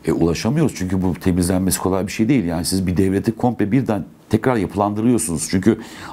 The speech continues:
adamlar öyle sızmışlar ki bu bir vaka. Yani rakamları vermek, bak, bak ortaya şapka, bu işin sağ solu, yandaşı, gayri yandaşı yok. Bunun Cumhurbaşkanıyla, ak Partiyle, siyasetle alakası yok.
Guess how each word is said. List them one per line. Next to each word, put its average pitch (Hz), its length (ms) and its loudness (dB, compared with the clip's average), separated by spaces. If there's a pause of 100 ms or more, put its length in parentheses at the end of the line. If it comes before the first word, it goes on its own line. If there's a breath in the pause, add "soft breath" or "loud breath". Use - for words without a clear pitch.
(100)
adamlar 107 300 4
öyle 117 200 4
sızmışlar 123 540 2
ki 92 120 0
bu 104 100 0
bir 123 80 4
vaka. 113 540 -2 (400 loud breath)
Yani 101 240 2
rakamları 123 540 0 (100)
vermek, 101 420 -2
bak, 87 200 -2
bak 113 140 -2
ortaya 107 280 0
şapka, 123 280 -2 (440 loud breath)
bu - 80 4
işin 90 160 -2
sağ 98 320 0
solu, 101 400 -2 (400 loud breath)
yandaşı, 104 420 2
gayri 95 260 0
yandaşı 82 400 -2
yok. - 300 0
Bunun 120 200 2
Cumhurbaşkanıyla, 98 840 0 (400 loud breath)
ak - 240 2
Partiyle, 87 340 0
siyasetle 107 540 -2
alakası 85 420 -2
yok. - 160 -2